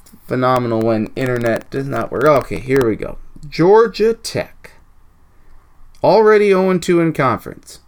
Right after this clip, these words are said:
They did beat Bowling Green. It was an impressive sixty-three to seventeen win over Bowling Green, uh, this past weekend. They are at Louisville,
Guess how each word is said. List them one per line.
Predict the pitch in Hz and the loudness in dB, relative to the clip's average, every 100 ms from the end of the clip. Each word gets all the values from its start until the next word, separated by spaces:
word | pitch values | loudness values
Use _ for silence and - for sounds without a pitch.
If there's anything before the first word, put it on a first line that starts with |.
| _ _ _ - - - - - - - - - - - - - | _ _ _ -20 -20 -20 -20 -20 -20 -20 -20 -20 -20 -20 -20 -2
They | 135 | 0
did | 135 214 214 | 4 2 2
beat | 262 196 | -2 2
Bowling | 233 247 247 | 4 4 0
Green. | 233 233 160 | 0 2 2
It | 135 131 | 2 2
was | 139 135 | 2 0
an | 135 | 0
impressive | 127 - 196 220 165 143 | -2 0 0 0 -2 -2
sixty-three | 170 156 151 139 151 156 | -4 -4 -4 -4 -2 -2
to | 123 | 2
seventeen | 147 143 123 135 127 | 0 0 -2 -4 -2
win | 135 123 | -2 0
over | 120 113 | -2 -4
Bowling | 117 131 127 120 | -2 0 2 0
Green, | 113 127 127 117 107 - - - - | 0 0 2 0 -4 -12 -20 -20 -6
uh, | - 110 104 101 90 - - - - - | 0 2 2 0 -2 -10 -18 -20 -20 -18
this | - - 127 123 - | -16 -10 -2 -2 -2
past | - 117 107 - | -2 0 -2 -4
weekend. | 110 101 110 104 101 131 | -4 -4 -2 -2 -2 2
They | 165 | 4
are | 208 190 - | 4 2 -2
at | 160 - - | -4 -4 -2
Louisville, | 165 151 123 117 113 127 | 2 2 2 2 2 0